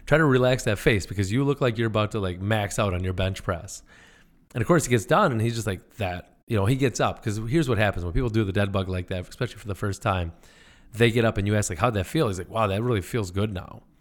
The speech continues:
you know, because it created that core stability. That simple exercise like that created more, better motor control. And that motor control gives you more mobility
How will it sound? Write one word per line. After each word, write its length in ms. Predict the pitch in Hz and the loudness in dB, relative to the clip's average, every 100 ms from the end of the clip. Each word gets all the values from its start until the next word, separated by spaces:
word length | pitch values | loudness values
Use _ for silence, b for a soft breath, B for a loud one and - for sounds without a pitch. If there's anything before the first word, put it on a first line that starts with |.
| - - | -20 -8
you 60 | 95 | -4
know, 60 | |
because 220 | 87 107 | -2 -2
it 120 | 92 - B B B B _ | -4 -8 B B B B _
created 360 | - 117 117 98 | -4 0 2 0
that 160 | 87 - | -6 -2
core 220 | 120 90 | -2 -2
stability. 600 | - 90 165 143 - - _ _ _ _ _ _ - _ - - | -6 0 2 2 -2 -10 _ _ _ _ _ _ -20 _ -20 -14
That 260 | 123 117 131 | -4 -2 -2
simple 320 | - 143 - | -2 0 2
exercise 340 | 110 - 101 95 | 0 0 0 0
like 140 | 87 | -2
that 320 | 127 101 - | -2 -2 -6
created 720 | - 117 113 123 131 101 95 113 | -8 -2 0 0 0 -2 -6 -4
more, 360 | 104 110 110 107 - | 0 2 0 -4 -10
better 380 | 117 110 113 113 | -8 0 2 2
motor 300 | 104 98 95 | 2 0 0
control. 600 | 104 92 - 120 85 - b b b | -4 -6 -2 -2 -2 -10 b b b
And 100 | 104 | -4
that 80 | 101 | 2
motor 240 | 113 117 | 2 2
control 400 | - 98 110 110 | 0 -4 -2 -2
gives 200 | 95 87 | -2 -4
you 60 | 87 | -4
more 180 | 92 | -2
mobility 800 | 90 85 - 156 156 147 151 147 | -2 -2 2 4 4 2 2 0